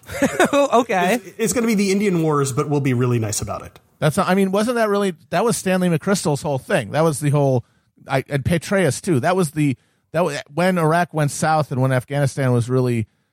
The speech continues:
Speaker 3: circling the drain, uh, in the mid-aughts, the magic bullet was coin, right? It was a counterinsurgency that was, that was based on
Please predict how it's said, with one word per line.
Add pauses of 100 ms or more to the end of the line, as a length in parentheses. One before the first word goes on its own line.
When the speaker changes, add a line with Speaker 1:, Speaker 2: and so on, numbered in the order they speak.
(140)
Speaker 3:
circling
the
drain, (440)
uh,
in
the
mid-aughts, (380)
the
magic
bullet
was
coin, (220)
right?
It
was
a
counterinsurgency
that
was, (360)
that
was
based
on